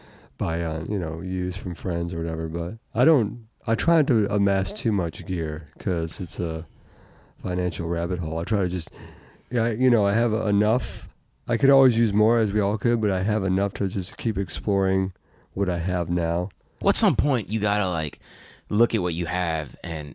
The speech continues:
Speaker 2: and just be realistic about, like, like, the amount of stuff just sitting in this tiny little room.
Speaker 1: Yeah.
Speaker 2: Arguably several lifetimes
Speaker 1: Yes.
Speaker 2: of creativity could be channeled through these things.
Speaker 1: Yes.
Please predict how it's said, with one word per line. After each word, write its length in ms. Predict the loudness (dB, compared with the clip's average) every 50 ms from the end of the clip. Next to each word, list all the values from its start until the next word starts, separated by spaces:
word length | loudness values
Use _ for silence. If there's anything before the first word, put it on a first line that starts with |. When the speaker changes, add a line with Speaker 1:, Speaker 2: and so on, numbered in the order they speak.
| _
Speaker 2:
and 200 | -10 -8 -8 -8
just 180 | -8 -8 -8 -6
be 140 | -4 -4 -4
realistic 680 | -2 -4 -4 -4 -4 -4 -6 -6 -6 -8 -10 -8 -8
about, 320 | -8 -8 -6 -6 -6 -8 -8 -8
like, 320 | -8 -8 -10 -12 -18 -20 _ _ _ _ _ _ -20 _ _ _ _ _ _ _ -8 -6
like, 140 | -6 -2
the 80 | 0 0
amount 200 | 2 2 2 0
of 60 | 0
stuff 160 | 0 0 -2
just 160 | -2 -2 -2 0
sitting 240 | 0 0 0 0
in 80 | 0 -2
this 120 | -2 -2
tiny 260 | -4 -4 -4 -4 -4 -4
little 160 | -4 -4 -2
room. 360 | -2 -2 -2 -4 -4 -6 -8 -8
Speaker 1:
Yeah. 200 | -6 -6 -6 -6 -8 -14 _ _ _ 2
Speaker 2:
Arguably 640 | 4 4 6 6 4 2 2 2 2 0 0 -2 -6 _ -8
several 360 | -2 2 2 4 4 4 4
lifetimes 720 | 4 4 2 2 2 0 2 2 2 0 -2 -4 -6 -10 -12 _ _ -10
Speaker 1:
Yes. 380 | -8 -8 -8 -10 -12 -16 -4 0
Speaker 2:
of 140 | 0 0 2
creativity 640 | 2 2 4 6 6 6 6 4 6 6 6 4 4
could 160 | 4 2 4
be 180 | 4 4 4 4
channeled 440 | 4 2 2 4 4 4 2 2
through 140 | 2 2 2
these 160 | 2 0 -2
things. 280 | -4 -8 -12 -12 -14 -18 -14 _
Speaker 1:
Yes. 460 | -8 -8 -8 -8 -10 -12 -14 -14 -16